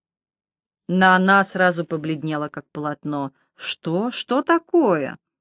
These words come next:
крикнула она. «Пинком под зад? Ах, они мерзавцы! Милый мой, да ведь я спустила с лестницы этого рогача. Вот именно, рогача. Вы, может, не знаете, ведь он рогоносец. Жена ему с каждым встречным и поперечным изменяет.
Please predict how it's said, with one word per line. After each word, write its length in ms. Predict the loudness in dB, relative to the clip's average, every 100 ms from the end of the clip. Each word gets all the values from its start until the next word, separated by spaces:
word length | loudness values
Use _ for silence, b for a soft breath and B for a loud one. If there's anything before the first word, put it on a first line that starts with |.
| -2
крикнула 540 | 0 0 -2 0 2
она. 320 | 4 4 2
«Пинком 600 | 2 0 0 0 2 2
под 280 | 2 0 0
зад? 420 | -4 -4 -4 -4 -10 b b b b
Ах, 420 | 6 6 6 2
они 220 | -2 -2
мерзавцы! 960 | -2 -4 0 6 8 6 2 -10 -8 -10 _ -2
Милый 580 | 2 2 4 4 4
мой, 480 | 4 4 4 2 0
да 160 | 0 0
ведь 200 | 0 0
я 140 | 0
спустила 580 | 0 -4 -4 -2 0 0
с 100 | 0
лестницы 560 | -2 -2 -2 -6 -4 -4
этого 300 | -2 -2 -2
рогача. 680 | 0 -2 -2 -4 -2 -4 -8 b b
Вот 260 | 0 0 4
именно, 540 | 2 4 0 -2 -2 0
рогача. 720 | 2 2 0 -2 0 0 -2 _ _ _ _ -2
Вы, 180 | 4 6
может, 280 | 6 4
не 140 | 4 6
знаете, 560 | 4 4 4 2 -2
ведь 160 | -4 0
он 120 | 0
рогоносец. 880 | 0 2 4 4 2 0 -4 -14 _ _ b b b
Жена 380 | 2 6 6 6
ему 180 | 4 2
с 80 |
каждым 380 | 2 2 2 0
встречным 540 | 0 2 2 2 -2 -2
и 160 | -4
поперечным 680 | -2 0 2 2 0 -2 -2
изменяет. 580 | -2 -2 0 -2 -4